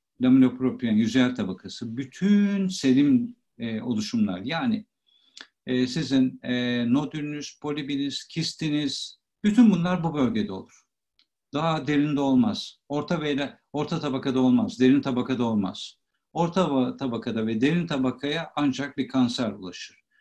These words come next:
O tabakalara hiç bu selim lezyonlar gitme-, e, gitmezler. E, şimdi orta tabakada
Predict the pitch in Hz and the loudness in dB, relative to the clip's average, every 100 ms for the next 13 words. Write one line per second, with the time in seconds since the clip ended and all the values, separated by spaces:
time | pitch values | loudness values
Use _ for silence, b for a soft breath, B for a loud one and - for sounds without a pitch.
0 | _ - 185 156 135 131 120 131 156 185 | _ -8 -4 -2 -2 -2 -2 -4 -2 -4
1 | - 135 110 - 127 135 120 107 117 139 | -2 -2 -2 0 4 6 6 4 2 2
2 | 135 117 - 131 117 107 104 107 - 101 | 0 -4 -4 -4 -2 -2 -2 -4 -6 -8
3 | 92 101 98 - - b b b b b | -8 -14 -20 -20 -20 b b b b b
4 | b - 123 123 117 110 - - 165 113 | b -8 -2 -2 -2 -6 -8 -4 0 0
5 | - _ _ _ _ _ _ _ - - | -4 _ _ _ _ _ _ _ -18 -18
6 | _ _ - 139 147 208 202 151 123 127 | _ _ -4 -2 2 2 2 0 -2 -2
7 | 147 202 | -2 -2